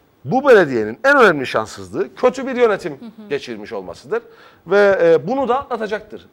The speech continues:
Speaker 1: İ-, gerek benimle, gerek benden sonrasıyla at-, at-, atlatacaktır. O yüzden biz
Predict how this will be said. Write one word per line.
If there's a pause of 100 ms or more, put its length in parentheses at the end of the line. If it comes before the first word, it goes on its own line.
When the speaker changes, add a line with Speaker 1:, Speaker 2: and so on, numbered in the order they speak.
Speaker 1:
İ-, (360)
gerek
benimle,
gerek
benden
sonrasıyla
at-, (100)
at-, (220)
atlatacaktır. (460)
O
yüzden (400)
biz